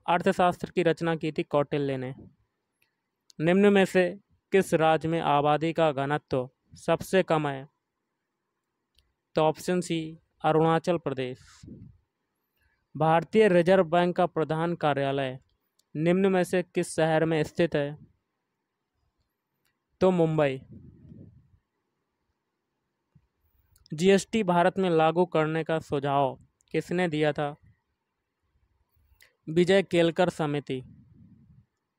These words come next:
मौसम की कौन सी दशा बैरोमीटर पढ़ने में अकस्मात गिरावट से सूचित होती है?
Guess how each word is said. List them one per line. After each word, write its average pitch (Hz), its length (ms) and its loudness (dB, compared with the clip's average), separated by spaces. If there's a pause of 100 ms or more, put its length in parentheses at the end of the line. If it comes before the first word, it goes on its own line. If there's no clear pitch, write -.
(760)
मौसम 180 460 2
की 202 140 4
कौन 185 320 2
सी 180 140 0
दशा 151 320 0
बैरोमीटर 160 680 0
पढ़ने 147 420 -4
में 135 240 -8 (760)
अकस्मात 180 560 0
गिरावट 156 540 0
से 175 160 -2
सूचित 151 420 -4
होती 147 300 -4
है? 135 200 -8